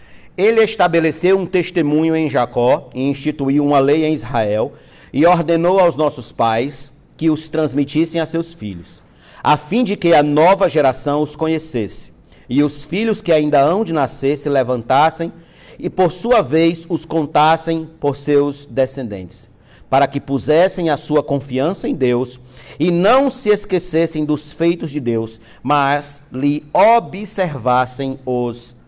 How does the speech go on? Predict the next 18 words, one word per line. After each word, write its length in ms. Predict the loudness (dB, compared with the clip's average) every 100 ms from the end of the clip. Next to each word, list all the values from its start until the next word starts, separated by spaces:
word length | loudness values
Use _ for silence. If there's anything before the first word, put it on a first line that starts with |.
| -12
mandamentos." 840 | -8 -8 -8 -10 -18 -20 -20 -20 _ _ _ _ _ _ _ _ _ -6
Veja, 380 | -4 -4 -8 -6
aqui 360 | -6 -2 -2
está 260 | -2 2 2
o 80 | 2
grande 400 | 0 0 0 -4
princípio 540 | -6 -8 -8 -8 -6
ordenado. 520 | -6 -6 -10 -14 -20 _ _ _ -20 -8
A 80 | -6
fidelidade 1000 | -2 2 6 6 4 4 6 6 4 4
ao 140 | 4
Senhor 840 | 2 0 2 4 6 6 6 0 -20 -18
de 240 | -6 -6
geração 1160 | -2 0 4 2 0 0 2 4 4 2 0 -6 -8
em 180 | -4 -2
geração. 600 | 0 0 0 -4 -18 -20 -20 -14 -4
Uma 220 | 0 2
geração 800 | 4 2 2 0 0 2 0